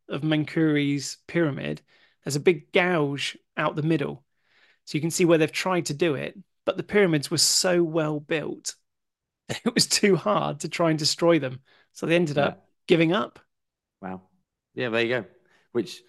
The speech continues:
Speaker 2: does lead us nicely, I think, probably, to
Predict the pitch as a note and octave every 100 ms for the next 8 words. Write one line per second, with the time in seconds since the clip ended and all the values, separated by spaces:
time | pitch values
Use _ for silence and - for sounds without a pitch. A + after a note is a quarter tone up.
0 | _ _ - C3 B2 C3 C3 A#2+ A#2 -
1 | A#2+ A#2+ A#2 - G2 F2+ F2+ F2+ F2+ -
2 | _ F#2 F2+ F2+ F2 - _ _ - -
3 | G2 G2